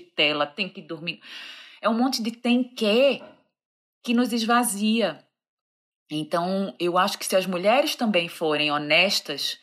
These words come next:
com o que cabe num dia, o que cabe numa semana pra elas,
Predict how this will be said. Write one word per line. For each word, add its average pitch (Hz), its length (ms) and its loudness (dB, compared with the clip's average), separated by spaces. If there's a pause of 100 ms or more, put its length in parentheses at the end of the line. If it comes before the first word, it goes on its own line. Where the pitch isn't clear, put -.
(320)
com 175 260 -2
o 170 60 -2
que 180 160 -12
cabe 196 760 0
num 151 300 -6
dia, 147 500 0
o - 60 -20
que - 160 -16
cabe 175 400 0
numa 156 180 -6
semana 143 720 -6 (240)
pra 151 260 2
elas, 151 600 2